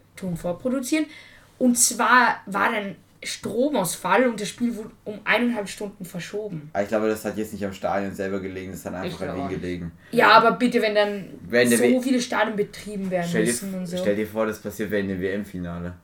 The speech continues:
Speaker 2: Ich mein, wenn das Cha-,
Speaker 3: Das
Speaker 2: das,
Speaker 3: wär krass.
Speaker 2: das Champions League-Finale, das jetzige, wurde ja schon verschoben. Wer das mitbekommen hat, wegen, ähm, Fanausschreitungen und so.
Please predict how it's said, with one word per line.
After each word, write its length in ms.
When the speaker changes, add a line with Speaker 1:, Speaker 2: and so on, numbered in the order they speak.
Speaker 2:
Ich 120
mein, 220
wenn 160
das 180
Cha-, 120
Speaker 3:
Das 100
Speaker 2:
das, 180
Speaker 3:
wär 140
krass. 340
Speaker 2:
das 340
Champions 360
League-Finale, 880
das 140
jetzige, 440
wurde 220
ja 40
schon 260
verschoben. 600
Wer 120
das 140
mitbekommen 500
hat, 280
wegen, 420
ähm, 320
Fanausschreitungen 1080
und 180
so. 280